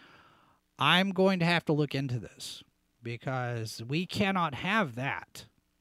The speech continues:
Mazer says,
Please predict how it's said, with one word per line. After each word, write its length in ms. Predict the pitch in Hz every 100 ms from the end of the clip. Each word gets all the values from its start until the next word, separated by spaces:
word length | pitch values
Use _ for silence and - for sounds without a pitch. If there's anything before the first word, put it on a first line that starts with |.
| _ _ _ _ _ _ _ _ _ _
Mazer 400 | 151 214 208 226
says, 880 | 170 226 208 202 196 190 185 - -